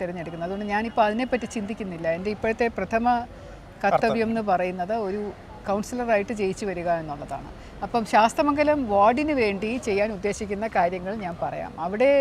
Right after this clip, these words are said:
Speaker 1: ഇത്രയും അഞ്ചാറ് ദിവസമായിട്ട് ഞാൻ അവിടെ പര്യടനം നടത്തുമ്പോൾ കാണുന്ന കാര്യങ്ങൾ എന്ന് പറഞ്ഞാൽ, അത്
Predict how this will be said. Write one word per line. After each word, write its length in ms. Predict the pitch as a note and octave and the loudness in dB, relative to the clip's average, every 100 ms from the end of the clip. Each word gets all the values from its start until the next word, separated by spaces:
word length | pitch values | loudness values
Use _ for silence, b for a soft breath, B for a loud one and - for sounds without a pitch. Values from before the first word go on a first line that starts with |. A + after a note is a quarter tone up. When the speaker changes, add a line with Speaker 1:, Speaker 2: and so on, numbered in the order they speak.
| B3 - C#3 | 2 -2 -8
Speaker 1:
ഇത്രയും 360 | - A3 A#3 G3+ F#3 | -4 2 2 2 -4
അഞ്ചാറ് 360 | G3 A3+ A3 G#3 | 2 4 4 2
ദിവസമായിട്ട് 440 | F#3+ F#3 A3 G#3 | -2 0 -2 -2
ഞാൻ 240 | G#3 F#3+ F#3 | -2 -4 -4
അവിടെ 160 | F#3 F#3 | -6 -2
പര്യടനം 480 | F3 F#3+ F#3+ F#3+ F#3 | -2 -2 -6 -6 -8
നടത്തുമ്പോൾ 500 | E3 E3+ F3 E3+ G3+ G3 | -8 -10 -10 -8 -4 -2
കാണുന്ന 540 | F3 G3 A3 A#3 B3+ A#3+ | -2 -2 -2 0 0 2
കാര്യങ്ങൾ 380 | F3 F3 E3+ F3+ | 0 0 -6 -8
എന്ന് 120 | F3+ | -8
പറഞ്ഞാൽ, 300 | D#3+ E3+ F3+ | -8 -6 -4
അത് 160 | F3 | -2